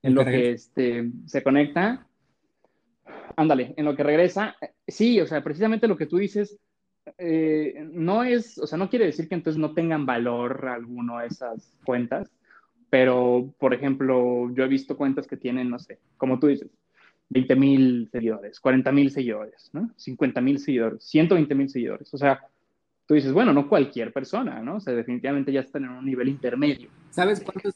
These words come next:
Speaker 2: likes?
Speaker 1: Pero de repente entras a ver sus, a ver
Speaker 2: Ah.
Speaker 1: sus posts y tienen siete mil likes. Y tú dices, "Ah, cabrón, <laughs> o sea, espérate, o sea, tienen ciento veinte mil seguidores y solo tienen
Speaker 2: Sí,
Speaker 1: siete mil
Speaker 2: exacto.
Speaker 1: likes". O sea, dices, Ok,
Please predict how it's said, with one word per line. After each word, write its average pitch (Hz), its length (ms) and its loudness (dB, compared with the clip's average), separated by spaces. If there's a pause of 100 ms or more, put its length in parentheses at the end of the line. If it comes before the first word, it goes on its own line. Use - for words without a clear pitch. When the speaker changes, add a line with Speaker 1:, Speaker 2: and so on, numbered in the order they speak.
(160)
Speaker 2:
likes? 156 420 -4
Speaker 1:
Pero 135 640 4
de 135 80 0
repente 147 320 -4
entras 175 220 -6
a 139 40 -2
ver 143 160 0
sus, 151 340 -6
a 160 60 -2
ver 151 140 2
Speaker 2:
Ah. 131 100 -2
Speaker 1:
sus 147 120 -10
posts - 640 -6
y 139 100 -6
tienen 143 720 -2
siete 170 300 -4
mil 190 160 0
likes. 123 320 -8 (600)
Y 170 100 -4
tú 185 100 2
dices, 160 240 -2
"Ah, 190 100 -4
cabrón, 160 320 -6
<laughs> 220 80 -8
o 190 60 -4
sea, - 180 -10 (220)
espérate, 175 360 2
o 160 40 0
sea, 151 360 -8 (200)
tienen 214 480 0
ciento 202 380 -2
veinte 165 260 -2
mil 165 160 -4
seguidores 175 520 0
y 156 100 -8
solo 170 320 0
tienen 175 200 -2
Speaker 2:
Sí, 156 60 4 (100)
Speaker 1:
siete 131 160 -4
mil 151 160 0
Speaker 2:
exacto. 135 200 -4
Speaker 1:
likes". - 180 -14 (560)
O 143 80 -6
sea, 156 120 0
dices, 143 280 -2
Ok, 147 180 0